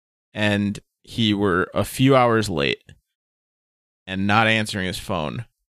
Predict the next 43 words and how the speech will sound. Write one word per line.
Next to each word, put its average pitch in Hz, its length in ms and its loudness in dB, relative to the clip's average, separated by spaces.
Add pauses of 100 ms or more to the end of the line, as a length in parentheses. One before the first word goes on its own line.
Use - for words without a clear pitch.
(400)
and 101 220 -6
then 95 200 -2
you 127 600 2 (360)
happened 120 520 0
to 101 260 -2
show 104 320 2
up - 140 -2
to - 100 -8
my 76 160 -2
house 67 340 -4
and 82 80 -6
you 73 100 -4
said, 80 220 -2 (120)
"Oh, 160 100 4
I 123 140 2
just 143 400 0
ran 123 240 2
into 139 160 2
your 78 100 0
brother. 82 460 0 (580)
He 120 160 -2
was 117 160 0
at 123 200 2
the 120 60 -2
mall, 110 520 0 (720)
and 107 120 -6
he 107 80 0
said 120 300 -2
that 113 160 -2
he's 120 260 -4
got 113 400 0
something 113 580 -2
he's 110 140 -2
gotta 104 220 0
take 90 260 -6
care 156 260 2
of 98 260 -2 (960)
with 98 300 -4
this 117 140 -4
person 143 420 0
that 107 140 -2
you 101 120 -6
know," 87 340 -4